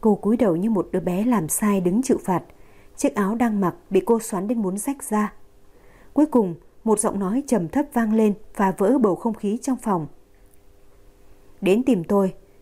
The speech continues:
hẳn là có việc, vậy sao còn không lên tiếng đi?" "Tôi, tôi," cô ấp úng mãi không biết nên nói thế nào cho phải.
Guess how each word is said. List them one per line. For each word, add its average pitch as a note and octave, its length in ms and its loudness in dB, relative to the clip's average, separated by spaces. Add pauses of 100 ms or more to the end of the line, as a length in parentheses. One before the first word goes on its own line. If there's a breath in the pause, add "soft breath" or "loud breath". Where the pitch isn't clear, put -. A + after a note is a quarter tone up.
hẳn F#3 240 0
là D#3+ 60 0
có B3+ 180 2
việc, - 340 0 (300)
vậy G3 140 0
sao A3 240 -2
còn F#3 140 -2
không G#3+ 200 0
lên G#3+ 180 2
tiếng G3+ 220 0
đi?" A3 180 0 (1120)
"Tôi, B3 340 2 (480)
tôi," A#3+ 440 2 (960)
cô G#3+ 100 2
ấp G#3+ 280 2
úng F#3 200 0
mãi A3 260 -2
không A#3+ 200 -2
biết C4 160 0
nên A#3+ 160 2
nói F#3+ 180 0
thế C#4+ 100 2
nào A3 180 4
cho A#3 140 -2
phải. G3+ 340 -2